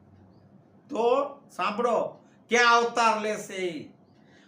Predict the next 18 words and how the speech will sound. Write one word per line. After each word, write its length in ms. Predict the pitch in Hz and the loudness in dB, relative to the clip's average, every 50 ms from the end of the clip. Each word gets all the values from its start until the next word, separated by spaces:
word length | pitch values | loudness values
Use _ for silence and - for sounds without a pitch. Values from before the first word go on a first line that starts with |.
| _ _ - | _ _ -2
ઉજ્જૈનીમાં 840 | - 285 294 - 320 330 330 320 320 320 302 294 294 277 262 254 247 | -2 -2 0 0 2 2 4 4 4 2 2 2 2 4 4 4 4
અવતાર 560 | 247 240 233 240 269 269 262 247 240 233 220 | 4 2 0 0 2 2 4 4 2 0 -2
છે 460 | - - - - 175 165 - - - _ | -4 -10 -10 -10 -10 -12 -12 -16 -20 _
કાન, 460 | _ - 160 175 175 170 160 156 151 156 | _ -6 -2 -2 0 0 0 -2 -2 -2
અવતર 400 | 185 208 208 208 - 202 180 160 | -4 -4 -4 -6 -8 -8 -8 -8
છે 260 | - - - 135 117 | -10 -12 -16 -16 -18
કાન. 460 | - - - - 156 156 147 139 131 | -18 -20 -12 -6 -4 -4 -4 -4 -6
કાન 360 | 131 - 247 254 285 294 277 | -8 -4 -2 0 0 0 0
એટલે 200 | 262 233 220 196 | -2 -4 -6 -8
ઈશ્વર. 400 | 180 160 147 147 - - 117 104 98 - _ _ _ _ _ _ - _ _ _ _ _ _ _ _ _ - _ _ _ - - _ _ _ _ _ | -8 -10 -10 -14 -16 -18 -20 -20 -20 -20 _ _ _ _ _ _ -20 _ _ _ _ _ _ _ _ _ -20 _ _ _ -20 -20 _ _ _ _ _
એક 300 | - 214 220 - - - | -6 -6 -6 -6 -8 -2
કાન 220 | - 233 254 285 294 | 0 2 2 2 2
એટલે 160 | 285 269 247 | 2 0 0
ઈશ્વર 400 | 247 247 226 - - 294 277 254 | -2 -2 -4 -2 0 2 2 4
રૂપે 500 | 254 233 208 190 220 196 175 156 147 139 | 2 0 -4 -6 -4 -2 -2 -2 -2 -4
અમારા 380 | 151 - 190 196 190 180 170 160 | -6 -6 -4 -2 -2 -2 -4 -2
માતંગ 440 | 170 180 196 196 - 269 269 262 262 | -4 -4 -4 -2 -2 -2 2 2 2
દેવ 260 | 233 220 208 180 - | 2 2 0 -2 -2